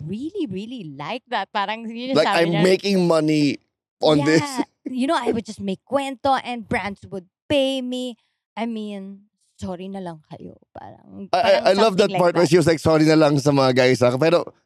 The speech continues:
Speaker 2: hanap buhay ko na kasi to eh." <laughs> Parang ganun.
Speaker 1: At saka parang also with a little hint of revenge na parang, "E-, eto na lang yung deserve nyo, di
Speaker 2: Yeah,
Speaker 1: ba?
Speaker 2: yeah.
Speaker 1: Kasi mga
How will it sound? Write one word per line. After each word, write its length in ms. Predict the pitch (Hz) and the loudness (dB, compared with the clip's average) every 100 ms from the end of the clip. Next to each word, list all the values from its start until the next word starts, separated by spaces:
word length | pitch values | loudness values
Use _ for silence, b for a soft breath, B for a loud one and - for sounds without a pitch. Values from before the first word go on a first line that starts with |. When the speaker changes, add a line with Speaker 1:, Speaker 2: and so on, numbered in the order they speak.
| _ - | _ -2
Speaker 2:
hanap 240 | 170 185 | 0 0
buhay 320 | 160 170 170 | 4 4 6
ko 80 | 175 | 4
na 80 | 175 | 2
kasi 240 | 160 160 | 2 2
to 80 | 160 | 4
eh." 160 | 156 139 - | 4 4 2
<laughs> 60 | |
Parang 320 | 117 117 220 | 0 -2 -2
ganun. 240 | 175 - - | 0 -2 0
Speaker 1:
At 140 | - | -2
saka 180 | 453 453 - | 0 0 2
parang 400 | 311 320 330 262 | 2 2 -2 -4
also 480 | - 294 339 269 247 | 0 0 2 0 0
with 180 | 262 | -2
a 140 | 254 233 | 0 -2
little 540 | 240 247 247 233 220 | -4 -6 -6 -8 -10
hint 260 | 208 247 220 226 | -8 -8 -8 -10
of 80 | 220 | -6
revenge 460 | 208 190 190 180 214 | -4 -4 -6 -8 -10
na 80 | 214 | -4
parang, 560 | 220 220 214 208 202 - _ _ _ _ _ _ - | -2 -2 -4 -8 -12 -18 _ _ _ _ _ _ -10
"E-, 100 | - - _ - | -10 -10 _ -10
eto 240 | 247 294 330 | -6 -2 0
na 80 | 339 | 0
lang 180 | 330 | 0
yung 160 | 294 269 | 0 -2
deserve 460 | 226 - 233 190 175 | -2 -2 -4 -4 -6
nyo, 320 | 202 240 - | -4 -2 0
di 80 | 117 | 2
Speaker 2:
Yeah, 160 | 117 | 4
Speaker 1:
ba? 20 | |
Speaker 2:
yeah. 180 | 117 110 98 | 6 4 2
Speaker 1:
Kasi 180 | 98 247 240 _ _ _ _ - | -2 -6 -8 _ _ _ _ -12
mga 380 | 233 240 240 | -8 -4 -4